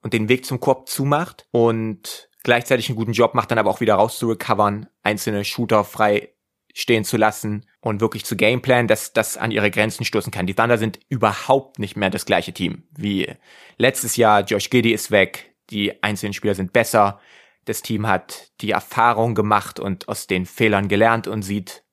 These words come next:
ganz anders aus als letzte Saison. Ich will das überhaupt nicht vergleichen, aber wir haben's gesehen in dem Minnesota-Spiel, wo man die fünfundzwanzig Punkte Führung verspielt hat. Das war ein Spiel und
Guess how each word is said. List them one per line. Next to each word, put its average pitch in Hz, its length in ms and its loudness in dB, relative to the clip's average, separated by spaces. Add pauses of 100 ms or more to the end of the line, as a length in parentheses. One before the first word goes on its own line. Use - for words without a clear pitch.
(100)
ganz 104 240 -2
anders 95 220 -2
aus 87 180 -6
als - 400 -4
letzte 98 280 -2
Saison. 82 200 -4
Ich - 160 -12
will 107 60 2
das 98 100 0
überhaupt 104 240 2
nicht 107 140 -10
vergleichen, 107 500 0
aber 120 120 -2
wir 120 100 4
haben's 143 160 -2
gesehen 135 420 2 (260)
in 127 140 2
dem 127 80 2
Minnesota-Spiel, 151 1300 0
wo 117 160 -2
man 117 200 0
die 113 100 -4
fünfundzwanzig 117 500 -4
Punkte 117 580 -2
Führung 113 440 -2
verspielt 135 340 -2
hat. 143 140 -2
Das - 100 -12
war 123 120 4
ein 117 140 0
Spiel - 360 0
und 196 180 -2